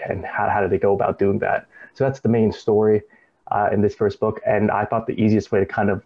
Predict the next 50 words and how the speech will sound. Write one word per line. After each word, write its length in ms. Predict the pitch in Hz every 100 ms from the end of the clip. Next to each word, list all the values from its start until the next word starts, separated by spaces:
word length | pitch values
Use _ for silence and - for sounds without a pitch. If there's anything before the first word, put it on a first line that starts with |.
| -
let 160 | 107 101
a 60 |
reader 200 | 104 101
grasp 360 | 104 104 95 -
onto 340 | 107 - 98
it 140 | 98 - _ _ _
was 160 | 95 -
to 100 | 101
kind 280 | - 104 98
of 220 | 92 - _
have 260 | - 104 95
this 340 | 98 - - _ _ _ _ -
idea 400 | 98 101 107 101
of 100 | 101
a 40 |
looming 420 | 98 107 101 98 101
war 360 | 98 98 -
going 280 | - 98 95
on, 340 | 95 95 - - - _ -
but 80 | 98
with, 260 | 98 95
uh, 260 | - 82 - - -
two 180 | - 104
sides, 540 | - 104 98 - -
and 100 | 95
people 220 | - 104
can 140 | - 98
choose 340 | - 107 95
kind 280 | - 98 98
of, 220 | 95 87 - - _ -
oh, 360 | 123 107 95 -
you're 100 | 110
not 260 | 113 - 113
really, 220 | 107 104
what, 220 | 110 -
you 80 | 92
know, 140 | 117
there's 140 | 107 107
no 100 | 120
good 160 | 113
and 100 | 104
bad 240 | 98 98 -
side 240 | 101 101
here. 100 | 98
It's 140 | 92 -
kind 180 | 110
of 60 | 98
just 180 | 98 -
like, 240 | 90 - _ - _ _ -
um, 360 | - - -